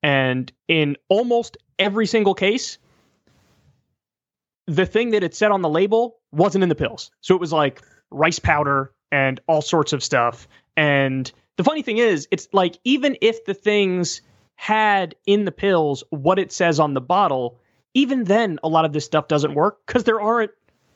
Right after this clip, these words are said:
efficient studies on the things that they say work. So even if it did have the stuff in there, it's an open question as to whether or not the stuff is gonna work for what they pretend it works for. But it didn't even have the stuff in there.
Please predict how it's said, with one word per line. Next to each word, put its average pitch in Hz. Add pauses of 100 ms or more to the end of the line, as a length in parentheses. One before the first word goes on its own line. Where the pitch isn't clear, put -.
(420)
efficient 226
studies 208 (140)
on 269
the 196
things 151
that 160
they 143
say 139
work. 120
So 262
even 311
if 294
it 156
did 247
have 185
the 160
stuff 147
in 135
there, 127 (220)
it's -
an 220
open 202
question 196
as 147
to -
whether 160
or 160
not 156
the 151
stuff 151
is 139
gonna 139
work 143 (180)
for 160
what 156
they 156
pretend 143
it 135
works 220
for. 127 (300)
But 233
it 220
didn't 269
even 254
have 233
the 185
stuff 285
in 147
there. 127